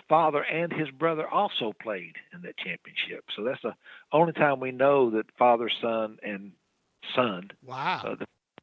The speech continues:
Speaker 1: played in a, in a U S Open championship or in a major. Now, we do know old and young Tom Morris, eighteen sixty-eight.
Speaker 2: Right.
Speaker 1: Young Tom, old Tom was in second. But, uh, nineteen oh three U S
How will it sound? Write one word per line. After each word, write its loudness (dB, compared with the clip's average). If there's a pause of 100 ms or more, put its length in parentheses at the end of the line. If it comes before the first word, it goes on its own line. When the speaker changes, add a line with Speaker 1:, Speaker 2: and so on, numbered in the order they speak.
(340)
Speaker 1:
played -6
in -10
a, -8 (160)
in -12
a -8
U -4
S -6
Open -10
championship -10 (240)
or 0
in -4
a -10
major. -8 (260)
Now, 0
we 4
do 6
know 4
old 4
and -10
young -4
Tom -2
Morris, -2
eighteen -12
sixty-eight. -8 (340)
Speaker 2:
Right. -12
Speaker 1:
Young -4
Tom, -4 (360)
old -10
Tom -6
was -16 (180)
in -16 (120)
second. -6 (640)
But, -2
uh, -6
nineteen -6
oh -2
three -2
U -2
S -4